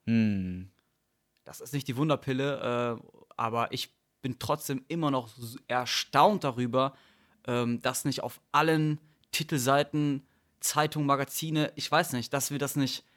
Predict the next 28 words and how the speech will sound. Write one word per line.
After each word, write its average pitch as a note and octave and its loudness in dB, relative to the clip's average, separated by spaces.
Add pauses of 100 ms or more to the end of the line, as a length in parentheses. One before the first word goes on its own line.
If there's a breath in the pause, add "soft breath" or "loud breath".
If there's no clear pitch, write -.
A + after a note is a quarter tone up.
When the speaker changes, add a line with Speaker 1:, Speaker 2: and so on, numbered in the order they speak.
(680)
Speaker 2:
also C3+ 0
wir D#3+ 4
sind C#3+ 2
Affen A#3+ 4 (1500)
und C#3 -2
wollen D#3+ 6
unser D3+ 4
Leben E3+ 8
irgendwie D#3 2 (160)
besser D3+ 2
geschissen D3 0
bekommen. - -2 (460)
Und C3+ -6
da C#3 -2
gibt B2+ -8
es A2+ -6
Dinge, F3+ 2
mit C3+ -2
denen C#3 4
das C3 -4
geht. E3+ -4 (2250)
So, C3 -2
und A#2+ -4
dafür, E3+ 6
dass D3+ 0
das C3+ 0
das G#3 4
ist C#3 -4